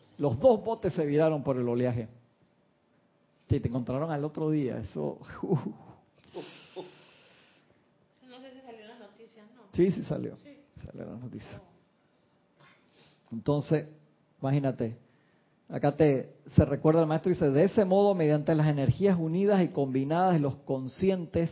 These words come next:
Speaker 1: y de los inconscientes también, iba el sendero a convertirse en la gran trocha de Oregón", se iba para allá, para el este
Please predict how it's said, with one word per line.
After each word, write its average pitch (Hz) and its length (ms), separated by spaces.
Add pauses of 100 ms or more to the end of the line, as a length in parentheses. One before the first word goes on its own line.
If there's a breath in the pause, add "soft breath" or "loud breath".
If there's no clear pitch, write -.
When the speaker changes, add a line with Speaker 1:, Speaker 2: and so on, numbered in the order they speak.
(120)
Speaker 1:
y 135 120
de 123 160
los 123 300
inconscientes 156 960
también, 147 480 (460 soft breath)
iba 190 240
el 180 140
sendero 170 420
a 175 100
convertirse 151 720
en 160 100
la 135 140
gran 175 400
trocha 190 420
de 135 220
Oregón", 117 580 (260)
se - 100
iba 123 180
para 117 220
allá, 117 80
para 120 160
el 110 100
este - 360